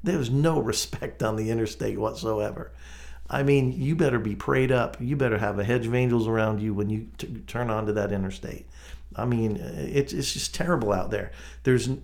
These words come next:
you know, very rarely do you find anyone that's gonna stop and let you in, or, or stop their day just for a moment so that you can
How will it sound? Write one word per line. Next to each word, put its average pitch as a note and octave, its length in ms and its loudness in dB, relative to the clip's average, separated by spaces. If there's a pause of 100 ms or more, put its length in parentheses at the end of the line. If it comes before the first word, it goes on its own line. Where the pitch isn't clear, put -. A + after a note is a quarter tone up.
(140)
you C#3+ 100 4
know, A#2+ 220 0
very D#3 560 6
rarely C3+ 480 4
do A2+ 100 -2
you A2+ 80 0
find B2 260 0
anyone A#2 380 0
that's A2 160 -2
gonna A2+ 200 -2
stop A#2+ 360 -2
and A#2 140 0
let A2+ 200 -2
you A2 140 -2
in, G#2+ 340 0 (400)
or, A#2+ 540 2
or A#2 200 2
stop C#3 540 4
their C3+ 340 2 (220)
day B2 240 4
just A2+ 320 -2
for C3+ 160 0
a - 20 4
moment B2 500 2 (240)
so - 200 0
that A2 140 2
you C3+ 140 4
can A#2 400 0